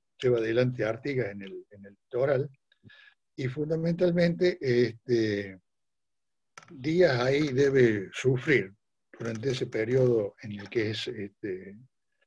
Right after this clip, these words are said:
gobernador, la propia antipatía y la, la, del, del, del interven-, del director Pueyrredón. En la reunión que se hace en Córdoba entre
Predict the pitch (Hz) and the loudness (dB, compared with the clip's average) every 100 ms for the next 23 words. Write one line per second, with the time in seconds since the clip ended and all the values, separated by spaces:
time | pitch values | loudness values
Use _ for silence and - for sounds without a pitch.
0 | _ _ - 113 107 117 131 147 147 160 | _ _ -14 -6 -4 -2 -2 0 0 -2
1 | 165 _ - _ _ _ _ _ 127 127 | -4 _ -20 _ _ _ _ _ -10 -2
2 | 127 127 190 196 156 139 113 98 95 - | -2 -2 -4 2 4 6 4 -2 -8 -16
3 | - 123 110 117 113 123 127 110 107 107 | -6 -6 -4 -4 -4 -2 0 0 -2 -8
4 | _ _ 127 110 98 98 95 95 120 117 | _ _ -10 -8 -8 -8 -12 -14 -18 -12
5 | 113 107 98 107 98 95 92 107 98 104 | -8 -8 -6 -10 -10 -14 -16 -18 -18 -16
6 | 101 104 127 110 113 110 117 107 104 101 | -14 -4 -2 0 -2 -2 -2 0 -2 -8
7 | 95 95 92 _ _ _ _ _ 123 113 | -12 -14 -18 _ _ _ _ _ -4 -2
8 | 113 147 131 127 107 - _ - 107 104 | 0 -2 -2 -2 -4 -4 _ -8 -6 -4
9 | 107 104 104 92 90 _ _ - - - | -6 -10 -16 -18 -20 _ _ -20 -20 -20
10 | _ - 117 113 110 110 143 151 131 127 | _ -10 -4 -2 0 0 0 0 0 -2
11 | 135 127 123 139 113 110 - _ _ _ | -2 -4 0 4 4 2 -6 _ _ _
12 | - - 110 110 107 101 | -16 -10 -8 -4 -4 -4